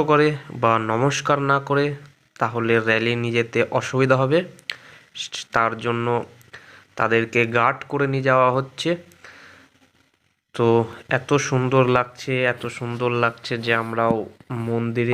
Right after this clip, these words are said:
অংশগ্রহণ করেছি, তাতে খুব ভালো লাগছে। আর এনারা যদি মন্দিরের তরফ থেকে যদি আমাদের ইনভাইট না করতো, হয়তো এরকম চার পাঁচ দিন আমরা মন্দিরে অংশগ্রহণ করতে পারতাম না। কিন্তু প্রতিষ্ঠাতার দিনের দিন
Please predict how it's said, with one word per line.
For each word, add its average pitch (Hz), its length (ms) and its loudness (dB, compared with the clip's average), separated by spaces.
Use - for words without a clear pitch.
অংশগ্রহণ 123 460 2
করেছি, 123 260 0
তাতে 120 200 0
খুব 147 140 0
ভালো 113 160 2
লাগছে। 123 300 -2
আর 113 220 4
এনারা 120 300 2
যদি 120 200 -2
মন্দিরের 117 400 -4
তরফ 117 220 0
থেকে 113 220 0
যদি 117 140 2
আমাদের 120 260 0
ইনভাইট 120 320 0
না 131 60 4
করতো, 135 280 -6
হয়তো 113 320 0
এরকম 117 300 0
চার 113 140 2
পাঁচ 117 140 -2
দিন 120 100 -4
আমরা 117 220 0
মন্দিরে 117 580 0
অংশগ্রহণ 120 580 0
করতে 120 340 -2
পারতাম 135 300 0
না। 135 60 2
কিন্তু 156 320 2
প্রতিষ্ঠাতার 120 640 2
দিনের 117 260 0
দিন 120 120 0